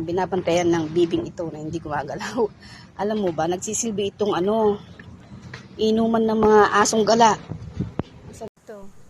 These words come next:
Sinong may gusto nito? Mine na.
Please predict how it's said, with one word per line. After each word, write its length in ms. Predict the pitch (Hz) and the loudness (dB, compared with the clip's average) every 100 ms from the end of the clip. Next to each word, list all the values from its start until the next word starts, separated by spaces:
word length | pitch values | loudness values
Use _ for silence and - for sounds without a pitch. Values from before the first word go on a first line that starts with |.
| - | -20
Sinong 320 | - 202 208 202 | -20 -20 -20 -20
may 160 | 202 | -20
gusto 240 | 196 - 202 | -20 -20 -20
nito? 400 | 196 - 180 185 _ - - - _ _ - - | -20 -20 -20 -20 _ -20 -20 -20 _ _ -20 -18
Mine 480 | 190 190 190 | -14 -12 -14
na. 20 | 180 | -16